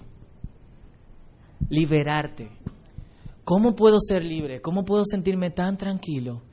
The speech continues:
que, que no tengo que vivir bajo esta presión? Simplemente entrégate a la presencia de Dios. Free yourself in the presence of God all the time. Not just, like, going to the beach,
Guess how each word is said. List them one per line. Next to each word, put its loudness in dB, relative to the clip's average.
que, -2
que 0
no 6
tengo 2
que 0
vivir 2
bajo 0
esta -4
presión? -6
Simplemente -2
entrégate 4
a -2
la 2
presencia -6
de -4
Dios. -10
Free 0
yourself -2
in -4
the 0
presence -4
of -4
God -12
all -4
the -14
time. -16
Not 0
just, 4
like, 4
going 0
to -12
the -8
beach, -6